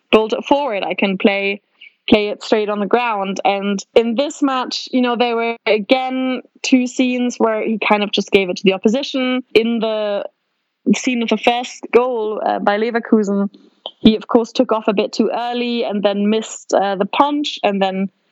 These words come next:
you know, the goal was empty for Alario to head the ball into. So, I mean, that can happen to anyone. I think that's one of those classic mistakes that is just a bit unfortunate. But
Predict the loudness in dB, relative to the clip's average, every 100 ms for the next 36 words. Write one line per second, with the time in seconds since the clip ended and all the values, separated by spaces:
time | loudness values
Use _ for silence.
0 | _ 2 4 0 0 0 0 -2 -2 0
1 | -2 0 2 0 -2 -2 -2 -2 0 0
2 | 0 0 2 0 0 0 2 2 0 -6
3 | _ _ _ 0 2 0 0 -2 -2 0
4 | 0 0 0 0 0 0 0 0 0 -2
5 | 0 2 2 2 -2 0 0 0 0 0
6 | 0 -4 -8 -20 0 0 2 -2 -4 _
7 | _ 2 2 -2 -6 -6 -2 -2 -2 -4
8 | -4 -4 -2 -2 0 -2 -4 0 0 0
9 | -2 -4 0 -2 -2